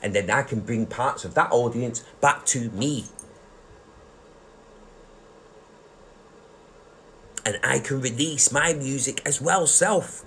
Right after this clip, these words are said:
Self-release my music and still get that same praise. That same recognition,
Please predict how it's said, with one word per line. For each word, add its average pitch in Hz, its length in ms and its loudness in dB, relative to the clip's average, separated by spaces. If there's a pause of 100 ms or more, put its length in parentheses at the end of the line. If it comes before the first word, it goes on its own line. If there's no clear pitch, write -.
(380)
Self-release 190 680 2
my 175 240 2
music 147 580 0 (200)
and 95 120 -2
still 139 380 2
get 127 380 0
that 110 180 -4
same 117 460 0
praise. 104 580 -2 (1800)
That - 200 -4
same 151 440 4
recognition, 110 800 -2